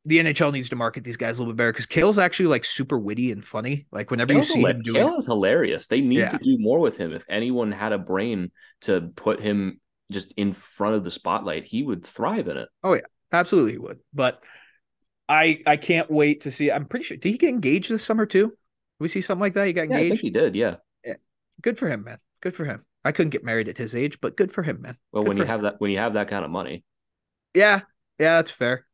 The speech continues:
Speaker 1: That's fair. Um, good for him, man. I couldn't get married, but that's just me. That's just me.
Speaker 2: Yeah.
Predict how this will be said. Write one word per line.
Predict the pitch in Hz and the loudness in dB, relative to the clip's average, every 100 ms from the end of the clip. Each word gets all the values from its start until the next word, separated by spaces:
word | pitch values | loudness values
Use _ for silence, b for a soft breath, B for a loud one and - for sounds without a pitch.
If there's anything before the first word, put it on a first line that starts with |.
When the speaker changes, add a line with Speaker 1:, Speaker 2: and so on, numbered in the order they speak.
| _ | _
Speaker 1:
That's | 147 143 | -6 -4
fair. | - 120 127 b b b - | -2 -2 -2 b b b -8
Um, | 123 104 98 101 110 139 _ _ _ _ _ _ _ - | -6 -4 -6 -6 -10 -14 _ _ _ _ _ _ _ -4
good | 226 | -2
for | - | -2
him, | 143 113 | -8 -8
man. | 107 113 - _ _ | -12 -16 -18 _ _
I | 123 | -10
couldn't | 127 160 151 | -4 -2 -2
get | 143 | -2
married, | 156 165 160 | -4 -4 -4
but | 98 | -4
that's | 120 - | -6 -6
just | 160 - | -10 -8
me. | 156 - _ _ _ | -10 -12 _ _ _
That's | 160 - | -8 -6
just | 190 | -8
me. | 170 - _ _ _ _ - B B B | -8 -10 _ _ _ _ -20 B B B
Speaker 2:
Yeah. | - | 0